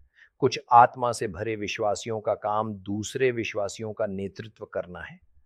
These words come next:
लेकिन हमें यह सब अपनी शक्ति से नहीं करना है,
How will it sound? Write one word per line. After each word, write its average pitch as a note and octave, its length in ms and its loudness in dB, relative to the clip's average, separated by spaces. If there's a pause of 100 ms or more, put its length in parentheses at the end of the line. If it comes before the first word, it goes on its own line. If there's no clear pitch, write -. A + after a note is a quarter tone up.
(300)
लेकिन A2 280 4
हमें A2+ 260 -4
यह A#2 360 0
सब A#2 260 0
अपनी A2 240 -2
शक्ति - 340 -10
से A2 140 -4
नहीं G2 340 -4
करना F2 300 -8
है, F#2+ 180 -18